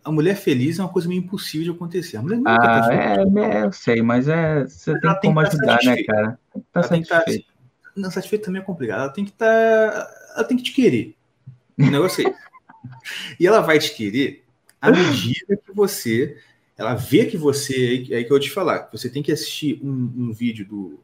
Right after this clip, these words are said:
Speaker 1: do Gugu, que é o Luiz Gonzaga, que ele fala sobre essa relação de marido e mulher.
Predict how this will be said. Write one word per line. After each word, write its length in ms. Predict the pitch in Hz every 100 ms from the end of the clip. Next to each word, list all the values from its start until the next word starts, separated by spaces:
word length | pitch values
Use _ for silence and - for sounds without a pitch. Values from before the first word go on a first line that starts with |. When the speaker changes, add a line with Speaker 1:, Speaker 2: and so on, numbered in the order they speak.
| _
Speaker 1:
do 140 | _ 156
Gugu, 480 | - 117 156 160 _ _ _ _ _
que 120 | 120
é 20 |
o 240 | 113 101 98
Luiz 120 | 110
Gonzaga, 360 | 110 107 131 127
que 60 | 139
ele 80 |
fala 200 | 135 135 135
sobre 180 | - 131
essa 140 | 135
relação 400 | 120 123 117 123
de 60 | 123
marido 160 | 123
e 20 | 131
mulher. 260 | 120 80